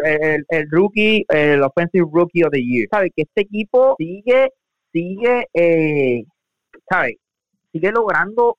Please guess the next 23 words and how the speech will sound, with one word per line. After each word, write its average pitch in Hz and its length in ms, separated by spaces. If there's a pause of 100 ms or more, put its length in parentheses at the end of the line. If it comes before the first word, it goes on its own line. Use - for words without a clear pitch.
metas 147 540 (140)
y 165 140
metas 143 300 (180)
grandes 262 400
en 214 140
este, 180 420
en 156 120
este 165 260
dos 196 180
mil 196 160
veintidós. 190 680 (220)
Eh, 143 280
yo 147 160
creo 202 140
que 233 100
ha - 100
sido, 226 400
sin 170 300
duda, 170 520
ha 143 160 (120)
sido 233 260
el 190 140
mejor 160 480